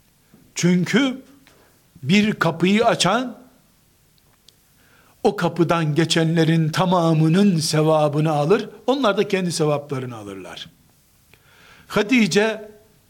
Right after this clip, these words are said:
"Ben bu yükü nasıl taşırım, ne edeceğim ben bu yükün altında?" diye ürküp, Hıra'dan Mekke'ye gelen kocasına moral verdi. "Arkandayım, korkma." dedi. O da tek tek insanları Allah'a davet etti.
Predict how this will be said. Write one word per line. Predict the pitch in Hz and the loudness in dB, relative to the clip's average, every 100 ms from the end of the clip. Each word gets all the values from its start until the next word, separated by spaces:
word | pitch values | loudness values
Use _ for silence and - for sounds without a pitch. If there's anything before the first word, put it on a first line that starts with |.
| _ _ _ 220 | _ _ _ -2
"Ben | 269 285 | -2 -2
bu | 254 | 0
yükü | 247 208 226 | 0 -2 -2
nasıl | 214 254 247 165 | 0 0 -2 -6
taşırım, | 165 - 143 123 - _ 185 | -6 -6 -8 -10 -14 _ 0
ne | 269 254 | 2 2
edeceğim | 208 175 190 180 | 0 0 0 2
ben | 185 165 | 0 0
bu | 170 | -2
yükün | 180 185 202 | -4 -2 0
altında?" | 180 160 180 165 175 156 | 0 0 -6 -4 -4 0
diye | 160 | -2
ürküp, | 190 190 180 220 254 - - _ _ _ _ - | 0 -2 0 -2 -2 -4 -20 _ _ _ _ -20
Hıra'dan | - 269 214 185 185 156 143 - | -2 2 2 2 -2 -4 -10 -6
Mekke'ye | 170 214 - 208 180 | -4 -4 0 2 2
gelen | 170 170 185 190 196 - _ _ - | 2 2 2 -2 -10 -20 _ _ -2
kocasına | 185 185 - 185 175 | 0 2 -2 -2 -2
moral | 165 170 180 156 | 0 2 2 -2
verdi. | 117 101 - - _ _ _ _ _ _ _ _ _ _ - | -8 -14 -20 -20 _ _ _ _ _ _ _ _ _ _ -4
"Arkandayım, | 214 220 233 208 240 180 | -2 0 -2 2 0 0
korkma." | 156 208 208 165 135 | 0 -2 -2 -6 -6
dedi. | 120 104 95 _ _ _ _ _ - | -8 -12 -18 _ _ _ _ _ -2
O | 220 | 0
da | 233 226 | 0 0
tek | 220 220 220 | 0 -2 0
tek | 196 202 208 196 | 0 0 -2 -4
insanları | 175 165 175 165 170 196 | -2 -2 -2 0 0 2
Allah'a | 165 160 175 175 | 2 0 0 0
davet | 151 135 165 165 | 0 2 0 -2
etti. | 123 - - | -8 -14 -20